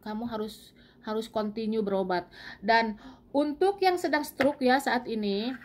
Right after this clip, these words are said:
Nyai kasih tip ya. Ini aku juga ngambil dari,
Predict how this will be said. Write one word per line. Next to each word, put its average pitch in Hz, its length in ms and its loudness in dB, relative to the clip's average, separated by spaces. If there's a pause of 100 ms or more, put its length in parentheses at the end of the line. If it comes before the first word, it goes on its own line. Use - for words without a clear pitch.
Nyai 233 320 -2
kasih 269 320 -2
tip - 280 -4
ya. 190 280 -2 (960)
Ini 277 240 4
aku 285 160 0
juga 269 160 2
ngambil 262 400 2
dari, 247 640 2